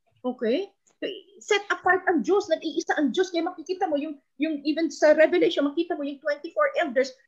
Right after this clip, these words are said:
nakasurround sa gitna. Andito sa gitna yung throne room ni God, nakapaligid sa paligid yung throne, yung, yung throne ng twenty-four elders. You know?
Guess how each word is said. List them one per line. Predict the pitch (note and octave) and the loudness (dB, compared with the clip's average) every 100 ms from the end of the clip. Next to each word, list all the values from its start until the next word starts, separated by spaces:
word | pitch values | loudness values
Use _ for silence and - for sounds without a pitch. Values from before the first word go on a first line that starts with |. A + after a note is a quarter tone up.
| - | -2
nakasurround | E4 E4+ - D#4+ D#4 E4 A3+ - _ _ | -2 -2 0 4 6 6 4 0 _ _
sa | D#4 | 0
gitna. | A#3+ C#4+ A3 C#4 C#4 | 2 -2 0 -2 0
Andito | D4 C4+ E4+ | 0 0 -2
sa | F4 F4 | -4 -6
gitna | D4+ - D4+ C#4+ - C4+ | -10 -8 -6 -8 -10 -8
yung | C4+ B3+ | -8 -6
throne | E4+ F#4 E4+ | -4 -2 -2
room | E4+ D#4 | -4 -4
ni | A3+ | 0
God, | A#3+ A#3 - - | 2 2 -2 -16
nakapaligid | C#4+ D4 D4+ D#4 C#4+ A3+ A3+ | -10 -10 -4 0 2 2 0
sa | D4+ | 0
paligid | C#4+ C4 A3+ A#3 G3+ | 0 0 0 -2 -2
yung | B3+ B3 | -2 0
throne, | A#3 A3+ A3+ - | 0 2 2 0
yung, | A#3+ A#3 A3+ - - | 0 -2 -4 -12 -12
yung | C4 | -10
throne | - - C#4 B3 B3+ | -10 -14 -12 -12 -14
ng | - A#3+ A#3 B3 - - - | -10 -8 -6 -8 -14 -20 -6
twenty-four | A3+ B3+ C#4 C4 - | -4 -4 -4 -4 0
elders. | F#4 C#4+ F4 C#4+ - _ _ _ _ _ | 0 0 -2 -4 -8 _ _ _ _ _
You | A#3+ | -4
know? | A3 C4+ F#4 | -2 -2 -4